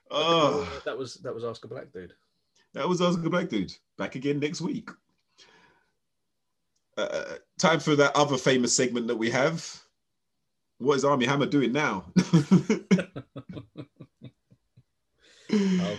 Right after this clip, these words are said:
Speaker 1: No,
Speaker 2: God.
Speaker 1: that isn't
Speaker 2: Um,
Speaker 1: even a segment. There is no news. I just, uh, something that caught my eye the other day
Speaker 2: <laughs>
Speaker 1: is that they cancelled the, uh,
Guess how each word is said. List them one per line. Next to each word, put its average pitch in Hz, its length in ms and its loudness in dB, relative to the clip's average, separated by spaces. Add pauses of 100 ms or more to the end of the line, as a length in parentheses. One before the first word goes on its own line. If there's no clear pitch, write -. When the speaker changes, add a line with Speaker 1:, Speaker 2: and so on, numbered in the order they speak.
(100)
Speaker 1:
No, 135 140 4
Speaker 2:
God. 113 100 6
Speaker 1:
that 127 160 6
isn't 120 160 -2
Speaker 2:
Um, 120 60 -2
Speaker 1:
even 113 180 -2
a 123 40 -2
segment. 113 300 0
There 127 140 0
is 127 100 -2
no 120 120 2
news. 113 240 -2
I 131 80 2
just, 147 320 -2
uh, 131 100 2
something 143 280 0
that 123 100 -2
caught 147 180 2
my 120 160 2
eye 113 60 0
the 110 80 0
other 110 160 -2
day 101 360 -2 (300)
Speaker 2:
<laughs> - 320 -18
Speaker 1:
is 131 160 0
that 131 200 2
they 127 180 4
cancelled 143 680 -2
the, 110 500 2
uh, 101 440 -4